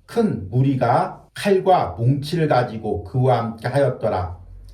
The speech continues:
예수를 파는 자가 그들에게 군호를 짜 이르되, "내가 입 맞추는 자가 그이니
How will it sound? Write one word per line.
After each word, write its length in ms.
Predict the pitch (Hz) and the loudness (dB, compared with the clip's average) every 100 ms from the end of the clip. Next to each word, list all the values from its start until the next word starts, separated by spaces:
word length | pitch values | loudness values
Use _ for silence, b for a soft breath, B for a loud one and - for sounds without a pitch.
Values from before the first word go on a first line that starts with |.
| b b b | b b b
예수를 580 | 127 147 160 - 190 180 | 2 4 4 0 0 0
파는 320 | - 185 180 | -2 -4 -2
자가 340 | 160 151 147 131 | 0 2 2 0
그들에게 720 | 143 135 127 - 156 160 - - | -2 0 2 2 0 0 -6 -12
군호를 560 | - 143 147 143 135 | -2 0 2 2 0
짜 180 | - 117 | 0 0
이르되, 560 | 113 113 113 120 156 - B B B B | 0 -4 -2 0 0 -2 B B B B
"내가 600 | 135 139 175 135 104 - | 0 2 2 0 -2 -10
입 180 | 139 147 | -4 0
맞추는 720 | 160 165 147 143 - 151 139 | 2 4 2 0 -2 0 0
자가 540 | 123 117 120 117 110 - | 0 0 0 0 -2 -6
그이니 600 | - 131 123 113 92 | -2 0 0 -2 -4